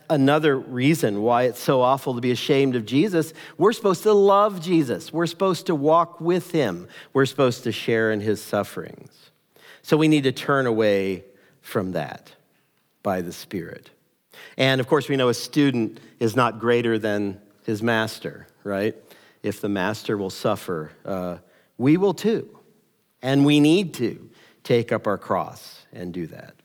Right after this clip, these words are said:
Now, this last verse, this is verse, uh, twenty-seven. We've talked a lot about denying yourself, take up your cross, and all the different things that that means, whether that be,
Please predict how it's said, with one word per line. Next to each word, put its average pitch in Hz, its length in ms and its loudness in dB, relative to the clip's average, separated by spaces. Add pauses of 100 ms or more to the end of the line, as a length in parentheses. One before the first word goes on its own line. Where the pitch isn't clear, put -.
(1160)
Now, 143 120 4
this 147 220 0
last 165 480 2
verse, 120 560 -2
this 127 240 -2
is 110 120 0
verse, 117 500 0 (400)
uh, 113 220 2
twenty-seven. 131 760 0
We've 120 160 -4
talked 139 300 0
a 131 40 0
lot 120 260 2
about 113 360 0
denying 113 440 -2
yourself, 107 440 -2
take 110 220 -2
up 107 140 -6
your 104 80 0
cross, 95 560 -2 (320)
and 110 80 -4
all 131 260 4
the 123 80 -4
different 120 340 -4
things 110 380 -2
that 110 140 -2
that 101 200 0
means, 170 600 2 (360)
whether 113 320 2
that 107 280 0
be, 107 480 -2